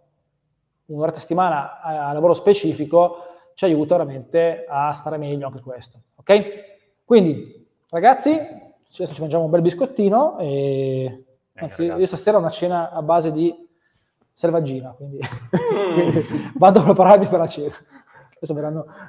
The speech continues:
Speaker 2: Io gli frego le chiavi così torna a casa di corsa.
Speaker 1: Adesso i,
Speaker 2: Non posso.
Speaker 1: i, i vegetariani mi ammazzeranno, però sono invitato, quindi non posso mandare. Ragazzi,
Speaker 2: Io
Speaker 1: buona
Speaker 2: ho
Speaker 1: serata.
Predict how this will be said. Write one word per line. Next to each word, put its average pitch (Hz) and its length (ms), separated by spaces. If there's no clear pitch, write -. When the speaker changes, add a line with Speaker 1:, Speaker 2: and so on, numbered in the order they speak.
Speaker 2:
Io 202 160
gli 202 120
frego 170 240
le 170 140
chiavi 185 380
così 170 200
torna 143 240
a - 20
casa 143 200
di 131 140
corsa. 98 480
Speaker 1:
Adesso 180 360
i, 160 100
Speaker 2:
Non 151 80
posso. 127 340
Speaker 1:
i, 208 200
i 214 40
vegetariani 202 720
mi 170 140
ammazzeranno, 160 680
però 139 160
sono 202 220
invitato, 170 580
quindi 151 260
non 143 140
posso - 360
mandare. - 260
Ragazzi, 196 340
Speaker 2:
Io 202 60
Speaker 1:
buona 220 140
Speaker 2:
ho - 40
Speaker 1:
serata. 220 300